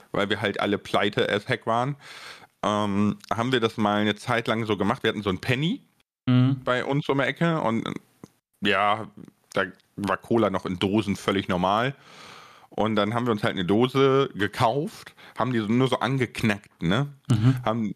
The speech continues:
Speaker 1: man kennt das ja, ne? Dann kannst du so, so durchsüffeln quasi, aber die sieht noch zu aus. Und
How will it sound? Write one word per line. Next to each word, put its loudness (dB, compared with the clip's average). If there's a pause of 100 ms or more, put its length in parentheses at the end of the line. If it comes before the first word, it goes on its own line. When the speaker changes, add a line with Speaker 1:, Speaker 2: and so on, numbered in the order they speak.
Speaker 1:
man 0
kennt -2
das -2
ja, 2
ne? -2
Dann -2
kannst -4
du 2
so, 2 (220)
so -4
durchsüffeln 0
quasi, 0
aber 2
die -4
sieht -2
noch -2
zu 0
aus. 2 (760)
Und 2